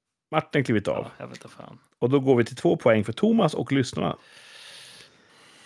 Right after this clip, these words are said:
Speaker 1: Innehar tittarrekordet för en uppesittarkväll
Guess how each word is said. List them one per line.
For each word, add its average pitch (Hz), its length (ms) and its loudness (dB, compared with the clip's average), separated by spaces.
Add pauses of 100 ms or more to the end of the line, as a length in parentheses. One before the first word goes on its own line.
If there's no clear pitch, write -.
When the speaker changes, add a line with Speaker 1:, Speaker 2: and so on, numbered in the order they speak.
(420)
Speaker 1:
Innehar 180 1040 4 (280)
tittarrekordet 123 1900 0
för 117 180 0
en 110 220 0 (120)
uppesittarkväll - 1700 -2